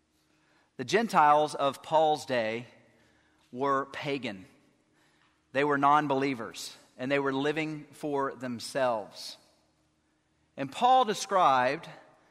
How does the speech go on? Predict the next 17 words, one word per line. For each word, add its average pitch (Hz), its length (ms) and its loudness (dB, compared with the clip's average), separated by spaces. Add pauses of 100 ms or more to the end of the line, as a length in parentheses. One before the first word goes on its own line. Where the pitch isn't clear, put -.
(520)
these 170 240 -6
Gentiles 131 680 2
in 131 180 -8
three 180 280 -2
different 156 320 -8
ways. 92 480 -10 (1040)
The 143 80 -8
first 233 400 2
thing 170 240 -2
he 151 180 -6
said 135 560 0
about 147 400 2
them 123 160 -4
was 117 500 -4
they 139 280 -4
had 143 580 -2 (360)
dark 135 440 0